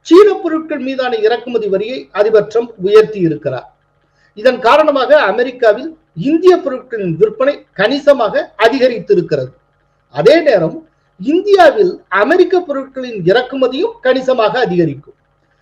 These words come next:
அமெரிக்க தொழிலதிபர் எலான் மஸ்க் தன்னுடைய டெஸ்லா காரை இந்தியாவில் விற்பனை செய்ய நீண்ட காலமாக முயற்சி செய்து வருகிறார். அதை மத்திய அரசு சொகுசு காராக கருதி அதிக இறக்குமதி வரி விதிக்கிறது. ஆனால் டெஸ்லா காரை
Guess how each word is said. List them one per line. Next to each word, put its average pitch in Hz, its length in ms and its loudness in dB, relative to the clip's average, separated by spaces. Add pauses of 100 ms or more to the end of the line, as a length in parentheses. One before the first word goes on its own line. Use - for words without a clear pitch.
(100)
அமெரிக்க 247 500 0
தொழிலதிபர் 233 580 2
எலான் 190 360 4
மஸ்க் 202 280 0 (400)
தன்னுடைய 240 520 0
டெஸ்லா 247 460 2
காரை 214 460 -2 (120)
இந்தியாவில் 240 560 -2
விற்பனை 220 400 -4
செய்ய 214 240 -2
நீண்ட 240 340 0
காலமாக 214 440 2
முயற்சி 208 400 -2
செய்து 190 280 -4
வருகிறார். 135 480 -8 (680)
அதை 302 480 2
மத்திய 240 400 2
அரசு 277 260 2
சொகுசு 320 520 -2
காராக 226 420 -2
கருதி 214 440 -4 (160)
அதிக 320 400 2
இறக்குமதி 220 560 -4
வரி - 300 -6 (120)
விதிக்கிறது. 175 560 -2 (500)
ஆனால் 320 360 2
டெஸ்லா 330 460 2
காரை 240 460 -4